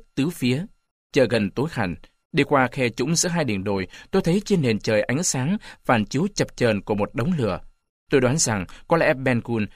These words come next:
đang chuẩn bị bữa ăn tối trên đống lửa cháy bừng bừng, và trong thâm tâm tôi lấy làm ngạc nhiên về sự bất cẩn của ông ta.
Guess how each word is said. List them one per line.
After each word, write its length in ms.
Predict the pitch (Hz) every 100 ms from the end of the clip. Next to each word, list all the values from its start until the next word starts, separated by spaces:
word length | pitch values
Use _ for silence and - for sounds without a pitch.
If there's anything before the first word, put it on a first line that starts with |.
| -
đang 300 | 170 180 185
chuẩn 200 | - 113
bị 100 | 110 -
bữa 160 | 135
ăn 220 | - 147
tối 300 | 127 120 143 190
trên 300 | - 131 127
đống 160 | 127 190
lửa 200 | 135 98 -
cháy 180 | 107 -
bừng 180 | 170 107
bừng, 220 | 110 104 92 - _ _
và 200 | 151 151
trong 140 | 151 202
thâm 140 | 214
tâm 240 | 202 190 170 - -
tôi 160 | 143
lấy 120 | 120 165
làm 180 | 139 - -
ngạc 160 | 120 -
nhiên 260 | 143 151 135
về 140 | 127
sự 160 | - -
bất 180 | 240 -
cẩn 180 | 120 90
của 140 | 104
ông 160 | 113 107
ta. 220 | 107